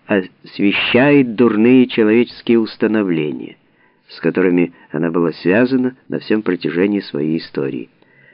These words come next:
Далее, приучая людей верить в иллюзии и налагая запрет на критическое мышление –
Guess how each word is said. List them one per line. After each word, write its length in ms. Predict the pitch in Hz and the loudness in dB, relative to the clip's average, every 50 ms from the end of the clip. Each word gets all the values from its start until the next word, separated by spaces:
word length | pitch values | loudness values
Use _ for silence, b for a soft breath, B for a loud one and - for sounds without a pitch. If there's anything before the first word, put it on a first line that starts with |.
| b b b b b b b b _ _ _ | b b b b b b b b _ _ _
Далее, 420 | - - 110 113 113 110 107 - - _ | -2 0 2 4 4 4 2 0 -2 _
приучая 580 | - 110 110 113 107 101 - - 117 110 107 104 | 0 2 4 4 2 2 0 0 0 2 2 2
людей 360 | 104 104 98 95 101 101 92 | 2 2 2 2 2 2 2
верить 480 | 87 95 104 107 104 104 98 90 - | 2 4 4 4 6 4 2 0 -2
в 40 | 87 | -2
иллюзии 640 | 90 90 90 87 92 101 104 98 95 110 123 127 131 | -2 0 2 2 4 4 4 2 2 4 4 6 4
и 340 | 127 - - 101 95 95 | 4 2 0 0 0 0
налагая 480 | 90 87 90 87 90 87 95 95 95 87 | 0 0 0 0 0 0 0 0 0 0
запрет 460 | 82 95 92 - - 101 104 87 - | 0 -2 -4 -2 -2 0 0 0 -2
на 120 | 78 78 76 | -4 -6 -4
критическое 720 | - 90 87 87 - 90 - 85 80 - - 82 80 80 | -4 -4 -4 -2 -4 -4 -2 -4 -4 -4 -4 -4 -4 -4
мышление – 600 | 76 73 - - 87 92 101 113 135 147 156 | -4 -6 -4 -2 0 2 2 2 2 0 -2